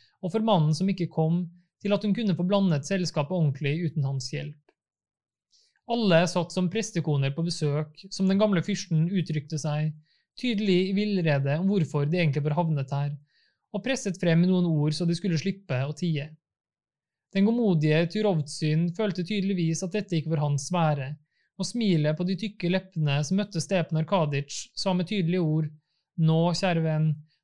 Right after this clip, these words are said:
her har du plantet meg midt oppe i alle de lyse hodene. Nei, ser du, tømme et glass og dra til Chateau de Fleur, det er mitt gebet.»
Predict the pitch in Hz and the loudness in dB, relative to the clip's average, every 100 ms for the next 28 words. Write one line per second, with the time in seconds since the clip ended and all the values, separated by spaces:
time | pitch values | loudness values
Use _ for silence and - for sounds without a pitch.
0 | - 175 190 202 170 214 196 165 143 147 | 2 4 6 4 2 0 0 -2 0 2
1 | 165 175 170 - 214 - 147 151 190 196 | 4 2 0 -8 -10 -4 0 2 2 2
2 | 160 147 165 185 170 160 170 139 127 139 | 2 2 2 0 0 0 0 0 -2 -4
3 | 139 _ _ _ _ _ - 170 170 196 | -8 _ _ _ _ _ 0 4 6 4
4 | 190 190 214 151 143 156 160 _ - 254 | 0 0 2 2 2 0 -4 _ -4 0
5 | 233 190 185 180 175 170 208 180 175 170 | 4 4 2 2 2 0 -2 2 2 2
6 | 170 165 202 185 170 175 175 175 170 170 | 0 -2 -4 0 2 2 0 0 2 2
7 | 175 - 185 151 165 175 170 156 147 - | 0 -4 -10 -2 2 2 2 4 2 -2
8 | - 147 139 - _ - | -6 -4 -4 -8 _ -20